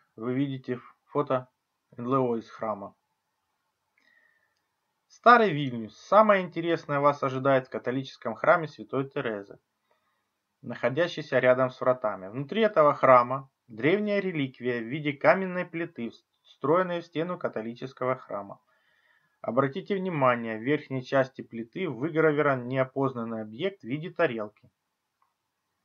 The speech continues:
из которого вниз исходит информация с символами, очень не похожими на узелковое письмо. Древняя церковь Сан-Леоне, Мессина, построена в тысяча двести шестьдесят первом году.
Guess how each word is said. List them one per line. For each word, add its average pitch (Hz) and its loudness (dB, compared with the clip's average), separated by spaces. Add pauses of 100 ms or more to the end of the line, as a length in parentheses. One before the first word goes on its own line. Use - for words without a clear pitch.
(680)
из 131 -18
которого 139 2
вниз 170 -4
исходит 139 -4
информация 131 2
с 127 -8
символами, 147 -2
очень 135 -4
не 127 -2
похожими 127 -4
на 113 -8
узелковое 113 -6
письмо. 95 -18 (3000)
Древняя 190 0
церковь 170 2
Сан-Леоне, 147 2
Мессина, 135 -6
построена 196 0
в 135 -4
тысяча 202 -8
двести 151 -6
шестьдесят 135 -10
первом 135 -2
году. 127 -6